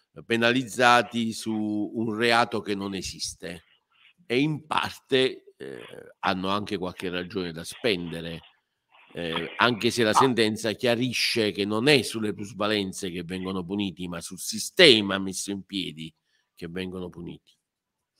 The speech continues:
Speaker 2: I temi, i temi sono altri, i temi della sentenza che è stata impugnata dal club juventino sono altri, ma il legislatore federale, eh, della F I G C si è sempre adeguato anche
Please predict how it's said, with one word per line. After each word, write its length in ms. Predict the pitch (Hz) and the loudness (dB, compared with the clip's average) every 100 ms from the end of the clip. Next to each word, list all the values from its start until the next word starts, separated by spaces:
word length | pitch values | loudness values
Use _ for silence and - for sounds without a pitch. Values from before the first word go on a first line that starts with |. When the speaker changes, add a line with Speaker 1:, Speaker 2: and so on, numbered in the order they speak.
| _ | _
Speaker 2:
I 180 | - 170 | 2 4
temi, 420 | 165 196 180 175 - | 6 4 4 0 0
i 160 | 160 | 2
temi 320 | 151 185 170 151 | 6 6 4 2
sono 180 | 143 135 | 2 6
altri, 680 | 151 143 - - 139 143 | 6 6 0 -6 -2 0
i 60 | 143 | 2
temi 300 | 185 185 180 | 6 6 8
della 320 | 165 165 165 - | 6 4 0 0
sentenza 760 | 151 151 170 180 160 165 170 | -4 0 4 4 2 0 0
che 480 | 156 156 160 156 - | 2 2 2 0 -2
è 220 | - - | -6 -8
stata 300 | - 147 147 | 0 0 2
impugnata 640 | 147 143 156 156 165 170 160 | -2 -2 -2 4 6 6 2
dal 240 | 156 147 | -2 -2
club 500 | - 147 160 156 160 | -2 2 2 2 2
juventino 720 | 156 156 156 151 143 175 160 | 2 2 0 0 4 4 4
sono 240 | 139 139 143 | 0 2 6
altri, 560 | 147 143 139 - 131 - - - - - - | 6 6 -2 -10 -10 -10 -18 -14 -14 -4 2
ma 100 | 170 | 2
il 80 | 160 | 4
legislatore 800 | 170 160 175 175 175 202 202 170 | 2 4 4 4 2 0 2 4
federale, 800 | 170 165 165 147 131 143 175 190 - - _ - | 4 4 4 6 4 2 -6 -8 -18 -20 _ 0
eh, 280 | 151 147 | 2 2
della 280 | 143 147 143 | 2 0 0
F 60 | 143 | 2
I 120 | 147 | 0
G 160 | 151 151 | 0 2
C 360 | - 190 185 - - - - | 4 6 6 4 -8 -16 -4
si 80 | 196 | 0
è 40 | 151 - | 0 0
sempre 320 | 190 190 180 | 2 4 4
adeguato 680 | 175 156 175 220 214 180 185 - | 2 2 2 2 2 0 -2 4
anche 760 | 208 220 208 180 196 214 - | 6 6 2 -2 0 0 -2